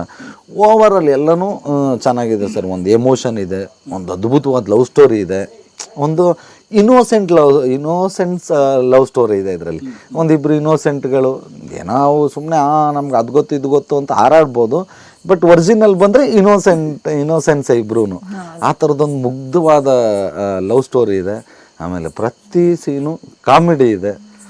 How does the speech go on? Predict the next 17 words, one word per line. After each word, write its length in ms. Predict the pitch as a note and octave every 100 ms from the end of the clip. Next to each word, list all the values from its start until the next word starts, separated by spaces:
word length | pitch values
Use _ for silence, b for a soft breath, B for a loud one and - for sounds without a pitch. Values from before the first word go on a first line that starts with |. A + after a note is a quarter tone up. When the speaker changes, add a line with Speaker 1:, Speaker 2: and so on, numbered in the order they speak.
| B _ _ -
Speaker 1:
So 100 | -
ಹಂಗಾಗಿ 280 | D3 D3+
ಎಲ್ಲನೂ, 380 | C#3+ D3 D#3+ E3
ಮ್, 380 | - D3 C#3+ C3+
ತುಂಬ 260 | D3 D3 D3+
ಚೆನ್ನಾಗೇ 380 | C#3+ D3 D#3+
ಎಕ್ಸಾಮ್ 520 | E3 - B2 A#2+ C#3 G#2+
ಬರ್ದಿದ್ದೀವಿ 640 | A2+ A#2+ C#3 A#2 A2 - b b b
ಇಡೀ 180 | G2+ B2+
ತಂಡ. 360 | - A2 A2 G#2+
ಹ್ಮ್, 1080 | - _ _ - A#2+ A2 G#2 G#2 G2 F#2 b b b -
ಎಷ್ಟು 260 | C3+ - C3+
ಮಾರ್ಕ್ಸ್ 260 | B2+ -
ಕೊಡ್ತಾರೆ 400 | A#2 G#2+ A#2+ B2
ಅದು 500 | B2 G2+ G#2+ F2+ F2+ -
ನಮ್ಮ 260 | G#2 G2 F#2 E2 D#2+ b b b b _ _ _ _
ಕನ್ನಡ 280 | A#2+ G#2